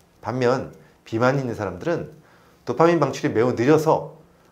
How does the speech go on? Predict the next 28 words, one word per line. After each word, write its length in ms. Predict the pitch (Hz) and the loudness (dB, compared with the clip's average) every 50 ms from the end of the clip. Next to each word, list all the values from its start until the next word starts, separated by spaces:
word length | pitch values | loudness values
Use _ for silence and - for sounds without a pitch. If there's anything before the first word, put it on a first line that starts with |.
| _ _ | _ _
폭식과 460 | - 139 - - - - - 175 165 - | -6 -6 -6 -6 -4 0 0 0 0 0
과식으로 460 | - - 101 104 - 131 120 123 135 | -2 -8 -8 -6 -6 -4 -2 -2 -2
이어지기 360 | 113 95 104 107 101 113 117 | -2 -2 -2 -4 -4 -6 -10
쉽다는 360 | 107 - - - 147 139 139 110 | -12 -10 -8 -6 -6 -6 -8 -10
것이죠. 360 | 90 - - - - - - - _ _ _ _ _ _ _ _ _ _ _ | -12 -12 -14 -16 -20 -20 -20 -20 _ _ _ _ _ _ _ _ _ _ _
그런데 220 | - 123 123 127 127 | -6 -4 2 4 4
여기서 220 | 110 101 - 135 | 4 4 4 2
매우 200 | 98 107 113 120 | 2 2 2 2
재미있는 320 | 110 - 110 120 151 165 | 0 -2 0 0 2 2
사실을 260 | 147 139 - - 131 95 | 0 0 -2 -4 -4 -4
발견했는데요. 680 | 92 90 92 95 90 90 90 87 90 87 76 76 - - _ _ - - - - - - _ _ | -6 -6 -6 -8 -8 -8 -10 -10 -10 -12 -12 -14 -16 -20 _ _ -20 -20 -20 -20 -20 -20 _ _
비만인 320 | - 127 135 156 170 180 180 | -2 2 4 4 4 4 4
사람들에게 640 | - 170 165 160 143 135 131 127 156 175 135 92 82 | 4 4 4 4 2 2 2 2 4 4 4 4 2
살코기를 480 | - - 214 214 - 233 214 226 214 202 | 0 -2 -2 0 0 0 2 4 4 4
섭취하는 460 | - 185 - - - 165 147 123 107 | 2 0 -2 -2 0 0 0 0 -2
것이 500 | 87 92 - - 170 135 90 - - - - - - - - - - _ _ | -4 -6 -4 -2 -2 -2 -4 -4 -8 -16 -20 -20 -20 -20 -20 -20 -20 _ _
도파민 360 | - 143 151 214 214 220 214 190 | 0 2 4 6 6 6 6 6
방출에 280 | 160 147 147 165 147 | 4 4 4 2 2
도움이 240 | 143 120 113 113 117 | 2 2 0 0 -2
되었고요. 720 | 110 95 85 78 78 - 92 92 80 76 80 82 73 73 - | -6 -8 -10 -10 -12 -10 -10 -10 -8 -10 -10 -12 -14 -16 -14
그로 180 | - - 107 107 | -8 -4 -4 -2
인해서 520 | 104 92 92 90 92 151 175 185 185 - - | -2 -2 -4 -4 -2 0 -2 -2 -2 -8 -12
지방을 520 | - - 101 107 104 120 147 175 170 156 | -8 -4 -2 0 0 2 2 0 0 -2
더 100 | - 110 | -4 -4
섭취하고 420 | - 165 156 - - 175 156 156 | -4 -4 -4 0 2 2 4 4
싶은 300 | 151 151 - 185 180 170 | 2 0 -4 -6 -6 -6
신경세포 480 | 143 - 208 208 220 214 - - - - | -6 -2 2 2 2 2 0 -4 -4 -2
활동을 680 | 185 233 233 - 196 151 143 175 220 240 233 - - | -2 0 2 2 2 4 4 4 4 2 0 -4 -12